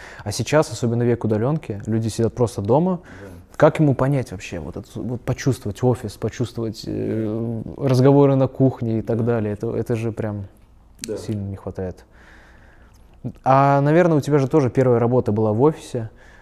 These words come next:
Speaker 2: Да.
Speaker 1: Ты ходил, смотрел за коллегами, делал код-ревью на соседнем стуле. <laughs>
Speaker 2: Да, да.
Speaker 1: Представь, к-, каково сейчас, когда люди дистанционно обучились, дистанционно начали работу.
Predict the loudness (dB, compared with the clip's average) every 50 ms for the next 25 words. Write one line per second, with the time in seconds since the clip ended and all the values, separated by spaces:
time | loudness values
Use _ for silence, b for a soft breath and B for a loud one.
0 | B B B -18 -4 0 2 2 2 2 2 2 2 4 6 6 6 6 4 2
1 | -2 -6 -8 -10 -12 -6 -2 -2 0 4 4 4 4 4 2 0 2 2 4 4
2 | 4 2 2 0 0 -2 -4 -8 -10 -10 -8 -8 -4 -2 2 4 4 4 4 4
3 | 2 2 2 2 2 4 4 4 4 4 4 4 4 4 2 0 0 0 -2 -2
4 | -2 -2 -4 0 2 2 2 2 0 -2 -6 0 2 4 4 4 4 2 -2 B
5 | B B B B B B B B B 0 4 6 6 4 4 B B B B B
6 | B 2 6 6 6 8 6 2 0 -4 -10 -20 -20 _ -20 -20 -20 _ -4 0
7 | 2 4 4 4 2 0 -4 -10 -20 -20 -20 -20 -20 -20 -20 -20 -20 -20 _ -20
8 | -20 -20 _ -18 -18 -16 -8 -6 -6 -4 -2 0 2 2 2 2 0 -2 -2 -2
9 | 0 0 2 4 4 4 4 2 0 -4 -6 0 2 2 2 0 -2 -4 -2 0
10 | 0 0 0 0 0 -2 0 0 -2 -2 -2 -2 -4 -4 -6 -8 -6 -2 -2 -2
11 | -2 0 -2 -4 -2 0 0 0 0 0 -2 -2 -2 -2 0 2 2 4 4 2
12 | 0 0 -4 -4 -4 -6 -10 -10 -8 -6 -6 -6 -4 -4 -6 -8 -8 -4 -4 -2
13 | -2 -2 0 0 0 0 -2 -4 -6 -6 -8